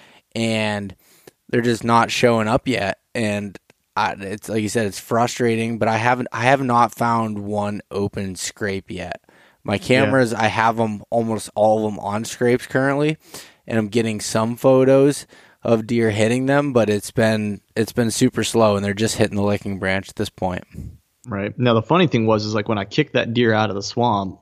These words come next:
Speaker 2: you know, since I was there, you know, I was like, "You know what? I'm just gonna go ahead," and there was a, there was a convenient branch, like, you know, tree and some low hanging branches right outside of his bed. And I was like, "You know what?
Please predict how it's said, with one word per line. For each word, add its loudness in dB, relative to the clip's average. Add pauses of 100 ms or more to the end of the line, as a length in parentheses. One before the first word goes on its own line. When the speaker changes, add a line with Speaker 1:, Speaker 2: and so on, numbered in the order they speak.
(380)
Speaker 2:
you 0
know, 2
since 2
I 4
was 0
there, 0 (440)
you -2
know, 0
I 2
was 0
like, 0
"You 0
know 0
what? 0
I'm -2
just -2
gonna 2
go 4
ahead," 2
and -4
there 4
was 0
a, -2 (100)
there 4
was 2
a -2
convenient 2
branch, 0
like, -2 (180)
you 0
know, 2
tree 2
and -4
some -2
low 4
hanging 2
branches -2
right 4
outside 0
of -4
his -6
bed. -2
And -6
I -8
was -8
like, -6
"You 2
know 4
what? 2